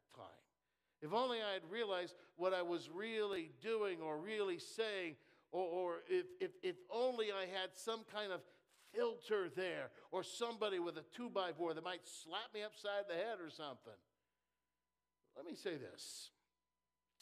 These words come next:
because most people in that condition usually call themselves damaged goods. Those damaged goods don't ever see themselves becoming anything good,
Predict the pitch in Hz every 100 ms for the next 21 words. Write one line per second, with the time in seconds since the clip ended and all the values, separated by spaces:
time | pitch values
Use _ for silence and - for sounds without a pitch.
0 | _ 147 135 160 156 - - _ _ _
1 | _ _ 160 254 247 220 214 190 175 160
2 | 160 160 160 147 165 156 - 139 135 147
3 | 202 202 165 160 - 165 160 147 139 -
4 | 147 139 131 135 - _ _ _ _ _
5 | _ 131 139 139 139 123 - _ _ _
6 | _ 117 87 - - - - - _ _
7 | _ _ _ _ _ _ _ _ _ 120
8 | 202 180 202 202 180 135 117 180 185 151
9 | 127 - 135 165 160 151 160 147 - 170
10 | 151 135 120 156 139 135 127 - - 127
11 | - 131 131 123 117 131 123 - 165 165
12 | 107